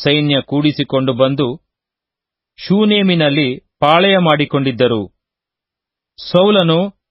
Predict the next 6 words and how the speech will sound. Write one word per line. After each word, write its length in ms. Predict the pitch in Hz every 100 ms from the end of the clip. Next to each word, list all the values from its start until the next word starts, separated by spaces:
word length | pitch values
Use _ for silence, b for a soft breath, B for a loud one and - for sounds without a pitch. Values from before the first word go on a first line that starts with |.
| _ -
ಎಲ್ಲಾ 560 | 110 165 180 190 196 208
ಇಸ್ರಾಯೇಲ್ಯರೊಡನೆ 920 | 151 151 180 190 190 180 180 165 156 151
ಬಂದು 600 | 127 143 151 127 160 _ _ _ _ _ _ - 101
ಗಿಲ್ಬೋವದಲ್ಲಿ 1040 | 147 185 208 202 208 185 160 151 151 170 147
ಇಳುಕೊಂಡನು. 640 | 165 170 156 147 127 107 - _ _ _ _ _ _ _ _ _
ಅವನು 440 | 117 143 143 147